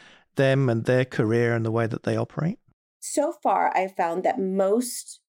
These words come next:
Speaker 2: people have positive experiences with colleagues. I have done lectures in geopolitical areas where I was warned that it was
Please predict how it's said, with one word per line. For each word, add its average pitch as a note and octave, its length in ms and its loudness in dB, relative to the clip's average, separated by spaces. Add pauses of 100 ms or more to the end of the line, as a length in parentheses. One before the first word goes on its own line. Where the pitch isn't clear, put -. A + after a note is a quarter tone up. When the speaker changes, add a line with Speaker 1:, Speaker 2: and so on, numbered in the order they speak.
(240)
Speaker 2:
people F3+ 760 2
have F#3 180 -2
positive G3+ 420 0
experiences - 760 -2
with D3+ 120 -6
colleagues. - 600 -4 (100)
I G3 100 2
have F#3+ 160 -2
done G#3+ 220 2
lectures G3 500 0
in F3+ 540 0 (640)
geopolitical F#3 640 0
areas E3 500 2
where D#3+ 680 2 (380)
I D#3 200 2
was D#3 280 0
warned E3 680 2
that E3+ 120 2
it D#3 100 2
was E3+ 180 -2